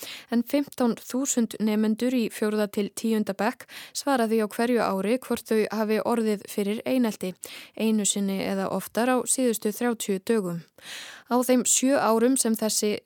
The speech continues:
mæling hefur verið gerð hefur eineltið aukist um rúm þrjú prósent. Arnar Ævarsson, framkvæmdastjóri Heimilis og skóla, furðar sig á því að skólar vilji ekki birta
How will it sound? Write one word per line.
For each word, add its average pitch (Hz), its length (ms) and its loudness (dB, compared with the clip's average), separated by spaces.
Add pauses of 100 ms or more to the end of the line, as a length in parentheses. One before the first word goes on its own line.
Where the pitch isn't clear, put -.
(120)
mæling 220 400 2
hefur 214 320 0
verið 196 240 -2
gerð 196 320 -2
hefur 240 240 2
eineltið 240 560 2
aukist 226 560 0
um 214 160 2
rúm 214 160 2
þrjú 208 320 -2
prósent. 226 560 -4 (480)
Arnar 202 560 -2
Ævarsson, 208 560 0
framkvæmdastjóri 202 880 -4
Heimilis 208 480 0
og 190 160 -6
skóla, 196 400 0
furðar 233 400 0
sig 214 160 0
á 196 80 -2
því 196 220 -4 (100)
að 240 140 -6
skólar 233 340 0
vilji 226 320 2
ekki 233 400 -2
birta 190 400 -4